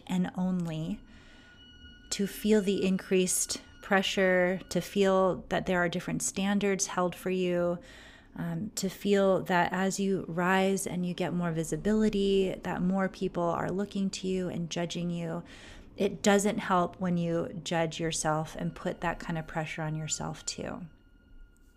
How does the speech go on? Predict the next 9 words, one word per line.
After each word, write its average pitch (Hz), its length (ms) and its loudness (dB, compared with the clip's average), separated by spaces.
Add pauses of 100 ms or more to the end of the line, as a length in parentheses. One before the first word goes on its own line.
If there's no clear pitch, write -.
(120)
Give 185 180 2
yourself 214 460 6
some 196 240 -2
grace. 165 560 -4 (440)
Remember 180 400 2
that 175 200 2
as 170 200 2
a 196 40 0
human, 190 680 0